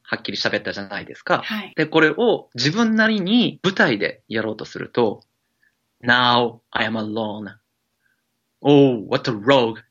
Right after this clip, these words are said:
Speaker 1: and peasant slave am I. Is it not monstrous that this player here?」でも、これをテレビ用にすると、「Now I'm alone. Oh, what a rogue and a peasant slave am I.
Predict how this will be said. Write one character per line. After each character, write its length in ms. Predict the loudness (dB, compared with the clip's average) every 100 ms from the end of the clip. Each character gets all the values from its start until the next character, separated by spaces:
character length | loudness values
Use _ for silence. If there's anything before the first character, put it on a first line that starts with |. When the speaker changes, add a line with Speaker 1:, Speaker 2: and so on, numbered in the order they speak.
| _
Speaker 1:
and 200 | -4 -4 -6 -4
peasant 340 | -2 -2 -4
slave 440 | -6 0 2 0
am 200 | -2 -10
I. 200 | -12 -16 _ _ _ _ _ _ _ _ _ _
Is 160 | -2 0
it 80 | 2
not 240 | 0 -2
monstrous 720 | -2 0 0 -4 -10 -14 -16 _ _ _ _
that 140 | -4
this 220 | -2 -6 -6
player 360 | -4 -4 -4
here?」 420 | -8 -8 -8 -8 -14 _ _ _ _ _ _ _ _ -14
で 140 | -10
も、 320 | -8 -8 -10 -10
こ 100 | -6
れ 80 | -4
を 220 | -4 -8 _
テ 100 | -8
レ 80 |
ビ 100 | -6 -6
用 120 | -8
に 160 | -10
す 100 | -12
る 120 | -14 -10
と、 340 | -6 -6 -8 _ _ _ _ _ _ _
「Now 260 | -8 -4 -2
I'm 120 | -4
alone. 380 | -6 -10 -12 -16 -18 _ _ _ _ _ _ _ _ _ _ _ _ _ _
Oh, 360 | -4 -4 -4 -6
what 200 | -8 -6
a 40 |
rogue 300 | -4 -2 -2
and 80 | -2
a 60 | -2
peasant 260 | -4 -4
slave 260 | -2 -2 -2
am 300 | -4 -6 -8
I. 140 | -12